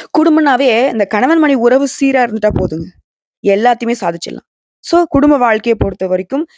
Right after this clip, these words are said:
மேஷ ராசிக்கு குறையில்லை. அதே மாதிரி ஆயுள் அபிவிருத்தி பெறுவதற்கான உங்களுடைய செயல்பாடுகள் இருக்கும். சொல்லுவாங்க இல்லையா, "பா, நீ செஞ்ச நல்ல காரியத்துக்கு நூறு வருஷம் நீ நல்லா இருப்ப."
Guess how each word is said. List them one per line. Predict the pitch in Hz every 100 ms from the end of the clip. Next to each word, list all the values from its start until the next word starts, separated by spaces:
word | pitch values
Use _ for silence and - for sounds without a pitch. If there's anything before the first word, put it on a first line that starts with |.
| _
மேஷ | 202 208 226
ராசிக்கு | 190 180 - 185 339 - _
குறையில்லை. | 185 170 170 - - _ _ _ _ _ _ _ -
அதே | 233 269
மாதிரி | 302 - 311 220
ஆயுள் | 254 302 330 320 -
அபிவிருத்தி | - 240 269 277 247 302
பெறுவதற்கான | 226 214 214 208 196 196 - - _ _ _ _ -
உங்களுடைய | 202 214
செயல்பாடுகள் | - 208 240 233 220 214 226 196
இருக்கும். | - _ _ _ _ _ _ _ _
சொல்லுவாங்க | - 202 240 226
இல்லையா, | 208 220 202 _ _ -
"பா, | 226 214
நீ | 196 190
செஞ்ச | - 190 233 294 226
நல்ல | 165 208 240
காரியத்துக்கு | 208 208 214 269 262 _
நூறு | 220 233 285 330 311
வருஷம் | 214 - 269
நீ | 214
நல்லா | 170 180
இருப்ப." | 180 185